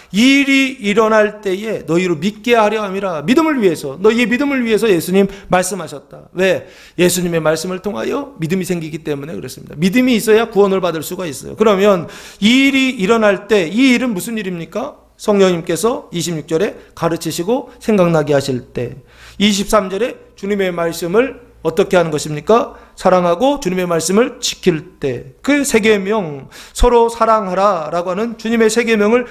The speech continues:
지킬 때, 형제들의 발, 그 사망을 씻어줄 때, 그 하나님의 부재 가운데 고난받고 있을 때 너희로 어떻게 해요? 믿게 하려 함이라.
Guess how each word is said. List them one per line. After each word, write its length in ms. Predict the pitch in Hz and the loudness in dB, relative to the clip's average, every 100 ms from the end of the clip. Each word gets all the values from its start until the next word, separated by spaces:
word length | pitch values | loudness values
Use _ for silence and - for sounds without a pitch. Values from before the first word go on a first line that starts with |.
| - | -12
지킬 480 | - 226 - 185 160 | -6 -4 0 -2 -2
때, 160 | - - | -14 -12
형제들의 500 | - 226 214 202 202 | 0 4 4 4 2
발, 240 | 208 226 247 - - | 4 2 0 -14 -6
그 200 | 233 226 | -2 -2
사망을 680 | 240 240 226 220 247 254 254 | 2 2 2 0 2 0 -6
씻어줄 580 | - 226 226 214 170 - | -12 -2 0 0 -2 -2
때, 300 | 226 202 143 - - | 0 0 -2 -12 -4
그 160 | - - | 2 4
하나님의 600 | 240 254 247 247 254 254 | 4 2 2 0 -2 -4
부재 220 | 202 233 | -4 -2
가운데 640 | 233 214 208 254 220 139 - | -2 -6 -4 0 0 -2 -8
고난받고 920 | 208 226 226 214 214 240 247 240 - | -2 0 0 -2 -2 4 4 4 -2
있을 520 | 196 190 202 180 175 | -4 -2 0 0 0
때 340 | - 294 180 139 | 2 2 2 -4
너희로 380 | 165 220 214 214 | -6 -6 -4 -6
어떻게 320 | 185 185 - | -6 -12 -10
해요? 140 | 175 - | -10 -10
믿게 340 | 156 170 - 208 | -12 -12 0 2
하려 320 | 175 175 180 | 2 0 0
함이라. 520 | 143 139 139 131 123 | -4 -6 -10 -12 -12